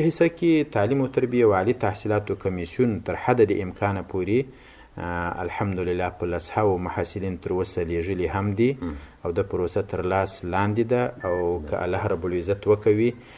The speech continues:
Speaker 1: آه، دغه لوزنامه چې تاسې شاهد دي
Speaker 2: بله.
Speaker 1: او دغه ته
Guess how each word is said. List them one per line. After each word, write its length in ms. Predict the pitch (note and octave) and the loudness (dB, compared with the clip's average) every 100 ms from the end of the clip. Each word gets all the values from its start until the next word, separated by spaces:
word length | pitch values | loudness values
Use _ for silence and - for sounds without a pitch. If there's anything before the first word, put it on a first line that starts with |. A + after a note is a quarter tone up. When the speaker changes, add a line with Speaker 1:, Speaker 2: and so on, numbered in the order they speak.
| - - | -20 -12
Speaker 1:
آه، 240 | F#2 F2+ F2 | -8 -4 -4
دغه 300 | F2 G#2 G2 | 0 2 2
لوزنامه 680 | F#2 F#2 E2+ F2 F2 F#2 F2+ F2 | 2 0 -2 -4 -4 -2 -4 -4
چې 220 | - F2 E2+ - | -6 -6 -4 -4
تاسې 300 | F2 - F2+ | -4 -4 -8
شاهد 500 | E2+ F2 E2 G2 F#2+ | -6 -4 -2 -2 -2
دي 160 | G#2 B2+ | 0 -2
Speaker 2:
بله. 580 | C3+ G2 E2+ D2 - F2 | -2 -8 -10 -10 -10 -4
Speaker 1:
او 300 | F2 E2+ E2+ | -2 0 0
دغه 520 | E2+ A2 A2 A2 G#2 G#2 | 2 2 4 2 2 0
ته 80 | - | 0